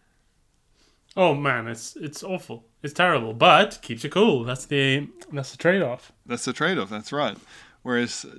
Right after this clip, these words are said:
Speaker 2: yeah, the U K with its buildings that are, like, uh, meter-thick walls and rich, luxurious carpets, it's just
Speaker 1: Every room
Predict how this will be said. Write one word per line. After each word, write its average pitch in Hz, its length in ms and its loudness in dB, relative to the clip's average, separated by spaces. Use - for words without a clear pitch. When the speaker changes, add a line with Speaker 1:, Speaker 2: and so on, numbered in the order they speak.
Speaker 2:
yeah, 135 260 0
the 117 120 0
U 135 200 2
K 131 280 0
with 113 220 -4
its 113 200 -6
buildings 117 500 -4
that 110 140 -6
are, 104 100 -4
like, 104 320 -6
uh, 98 160 -6
meter-thick 139 840 0
walls 120 440 2
and 110 160 -4
rich, 139 640 -2
luxurious 135 840 4
carpets, - 800 0
it's - 380 -6
just 190 200 4
Speaker 1:
Every 220 220 6
room 190 580 4